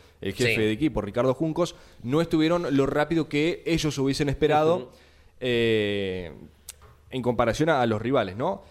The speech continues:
Speaker 1: La carrera, que dicho sea de paso fue un carrerón con suspenso hasta el final, la ganó Scott Dixon.
Speaker 2: Sí.
Speaker 1: Segundo fue Rahal, que era el, el gran favorito del fin de semana, bueno, fue, eh, segundo finalmente. Y tercero el mexicano Pato O'Ward.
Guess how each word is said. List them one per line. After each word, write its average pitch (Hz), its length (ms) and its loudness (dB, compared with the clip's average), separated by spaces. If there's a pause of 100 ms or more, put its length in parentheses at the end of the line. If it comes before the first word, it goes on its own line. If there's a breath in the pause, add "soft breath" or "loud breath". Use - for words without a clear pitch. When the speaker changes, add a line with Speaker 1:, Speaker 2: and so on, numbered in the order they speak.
(140 loud breath)
Speaker 1:
La 151 200 2
carrera, 170 360 -2
que 92 140 -10
dicho 101 300 -6
sea 101 120 -8
de 101 40 -2
paso 113 220 -2
fue 110 120 -4
un 113 60 -4
carrerón 127 500 0
con 110 220 -4
suspenso 123 420 -4
hasta 117 140 -4
el 117 60 -2
final, 147 380 0
la 120 140 2
ganó 143 420 0
Scott - 460 0
Dixon. 147 760 -6
Speaker 2:
Sí. 120 480 -8 (100)
Speaker 1:
Segundo 180 560 0
fue 160 400 -2
Rahal, 175 800 -4
que 110 880 -2 (200)
era 156 220 0
el, 117 100 0
el 113 240 -4
gran 151 280 -2
favorito 139 400 0
del 117 100 0
fin 139 140 -4
de 147 80 -2
semana, 156 320 -2
bueno, 101 200 -2
fue, 120 400 -8
eh, 107 40 -12
segundo 139 320 0
finalmente. 170 600 0
Y 208 100 -4
tercero 180 320 -2
el 170 60 -4
mexicano 170 520 -2
Pato 165 300 2
O'Ward. 127 560 0